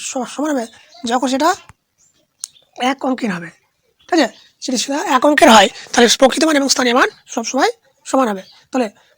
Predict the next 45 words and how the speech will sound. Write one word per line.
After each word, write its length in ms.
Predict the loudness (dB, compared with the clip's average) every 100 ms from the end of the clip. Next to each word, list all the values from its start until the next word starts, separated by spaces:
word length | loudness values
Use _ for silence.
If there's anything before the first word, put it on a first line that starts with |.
| -2
অখণ্ড 180 | -2 -2
সংখ্যা 180 | -4 -4
ওয়াই, 200 | -4 -4 -6 _ -20 -20
ওয়াই 160 | -6 -2
এর 60 | -2 -2
কোন 100 | -2
মানের 160 | -2 -2
জন্য 140 | -4 -4 -8 _ -4
এক্স 120 | -2 -2
এর 60 | -2
মান 100 | -4 -2
হবে? 160 | -4 -6 -16 -20 -12
এর 80 | -4
ওয়াই 140 | 0 0
এর 60 | 0
যে 40 | -2
কোনো 100 | -4 -4
মানের 140 | -4
জন্য, 120 | -6 -4
ওয়াই 140 | -2 -2
এর 60 | -2
মান 100 | -6 -10 -20 -20 -20 -20 -20 -20 -20 -4
যে 60 | -2
কোনো, 120 | -2 -4
মানে 100 | -8 -10 -14 -8
এখানে 180 | -6 -8 -12 -20 _ -20 -20 -18 -20 -20 _ -4
এক্স 120 | -4
এর 40 | -4
মান 80 | -4
তো 40 | -4
একটা 100 | -2 -2
নির্দিষ্ট 260 | -2 -4 -4
রয়েছে, 220 | -4 -4 -8 -16 -20 -20 -10 0
জিরো 140 | 0 2
ছাড়া 140 | 0 0
যে 40 | -2
কোনো 100 | -4
একটা 120 | -4 -4
সংখ্যা, 180 | -4 -4
মানে 80 | -4
স্বাভাবিক 220 | -2 -2
সংখ্যা 160 | -4 -6
মানে 100 | -2
জিরো 100 | -2
বাদে, 140 | -2